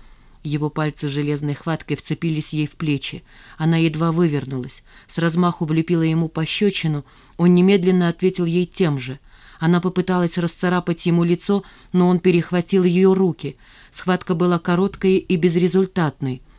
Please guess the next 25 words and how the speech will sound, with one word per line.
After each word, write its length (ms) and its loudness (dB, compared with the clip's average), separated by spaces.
"Чего 340 0
ты 140 0
выделываешься, 840 0
а?" 280 2
тяжело 340 -2
дыша 320 -4
спросил 480 -4
Влад. 380 -4
"Ты 140 2
кто? 480 0
Ты 80 0
же 140 0
просто 380 -2
шлюха! 540 2
Ты 100 6
думаешь, 360 4
я 120 2
про 140 0
тебя 280 2
ничего 400 4
не 140 4
знаю?" 500 4
"А 140 0
ты 420 0
неудачник!" 960 4